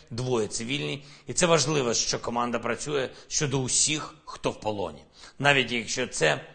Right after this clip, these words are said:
особливо важко, як, зокрема, по деяким категоріям полонених.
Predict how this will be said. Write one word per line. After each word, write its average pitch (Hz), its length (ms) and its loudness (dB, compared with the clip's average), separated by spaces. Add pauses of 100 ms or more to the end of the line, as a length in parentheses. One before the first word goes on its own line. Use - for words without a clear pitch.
особливо 135 460 4
важко, 123 380 4
як, 107 500 -2
зокрема, 123 600 -2 (200)
по 127 120 0
деяким 156 480 2
категоріям 131 560 -2
полонених. 120 640 -2